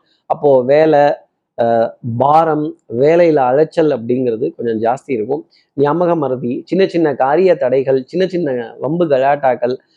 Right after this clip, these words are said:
இந்த அம்பையர் வேலை, ரெஃப்ரி வேலை, பஞ்சாயத்து, பஞ்சாயத்து அப்படின்னு இந்த பஞ்சாயத்தெல்லாம் ஒதுக்கி விட வேண்டிய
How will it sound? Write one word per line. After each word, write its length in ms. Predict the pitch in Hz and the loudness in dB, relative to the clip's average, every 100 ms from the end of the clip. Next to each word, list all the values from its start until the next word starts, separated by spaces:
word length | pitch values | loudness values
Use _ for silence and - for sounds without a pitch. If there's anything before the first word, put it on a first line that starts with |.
| _ - | _ -2
இந்த 220 | 127 127 | 0 0
அம்பையர் 340 | 160 196 190 | 2 2 4
வேலை, 260 | 160 156 160 | 4 4 4
ரெஃப்ரி 420 | 135 139 139 220 | 2 0 0 0
வேலை, 320 | 147 135 139 143 | 2 2 0 0
பஞ்சாயத்து, 600 | 127 156 185 180 170 175 | -4 0 2 2 0 0
பஞ்சாயத்து 720 | 160 147 165 160 151 165 151 | 0 0 2 2 2 2 0
அப்படின்னு 380 | 131 127 127 127 - _ _ | 0 -2 -2 -6 -10 _ _
இந்த 140 | 131 131 | -4 -2
பஞ்சாயத்தெல்லாம் 600 | 135 190 185 165 180 170 | 0 2 2 2 0 2
ஒதுக்கி 300 | 165 180 190 | 2 0 0
விட 160 | 170 | 2
வேண்டிய 400 | 147 135 120 113 | 2 0 0 -2